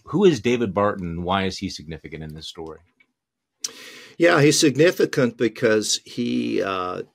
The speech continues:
Speaker 2: took on a role as essentially a revisionist historian. And he's not a historian by training,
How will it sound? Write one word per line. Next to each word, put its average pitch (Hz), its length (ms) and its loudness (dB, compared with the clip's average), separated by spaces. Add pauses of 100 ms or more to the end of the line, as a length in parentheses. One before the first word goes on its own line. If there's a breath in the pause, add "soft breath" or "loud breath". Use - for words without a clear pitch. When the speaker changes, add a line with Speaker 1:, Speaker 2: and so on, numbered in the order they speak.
Speaker 2:
took 156 240 -2
on 127 120 0
a 110 60 4
role 113 320 8
as - 140 -2
essentially 104 600 -2
a 85 60 0 (280)
revisionist 110 580 2
historian. 87 840 -2 (840)
And 95 540 -4
he's 98 200 -4
not 110 220 2
a 92 80 -2
historian 92 500 -4
by 82 160 -10
training, 98 680 -2